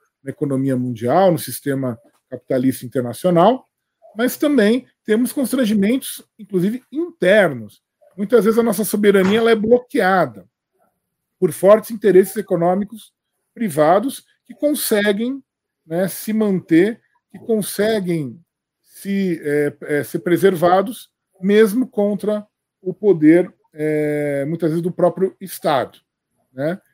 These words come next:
Então, essa discussão da soberania econômica do Brasil é muito mais complexa, não é meramente uma questão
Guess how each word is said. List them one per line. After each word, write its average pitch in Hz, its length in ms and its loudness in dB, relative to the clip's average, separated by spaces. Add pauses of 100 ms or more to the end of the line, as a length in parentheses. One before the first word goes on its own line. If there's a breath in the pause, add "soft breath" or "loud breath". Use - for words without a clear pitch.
Então, 202 240 0
essa 202 440 0
discussão 226 420 0
da 240 80 6
soberania 175 300 2
econômica 160 260 -2
do 156 60 -4
Brasil 180 180 4
é 214 40 2
muito 214 180 -2
mais 226 160 0
complexa, 202 560 0
não 190 60 -2
é - 20 0
meramente 202 440 2
uma 202 100 -2
questão 202 520 -4